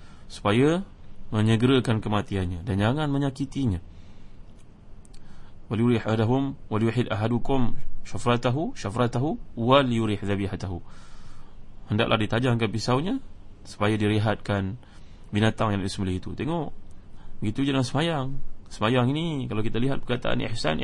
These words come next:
ihsan seperti telah kita pelajari ada dua makna. Satu, al-in'am wal-ghair.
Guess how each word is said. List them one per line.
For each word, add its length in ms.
ihsan 320
seperti 280
telah 160
kita 160
pelajari 400
ada 80
dua 280
makna. 200
Satu, 360
al-in'am 520
wal-ghair. 400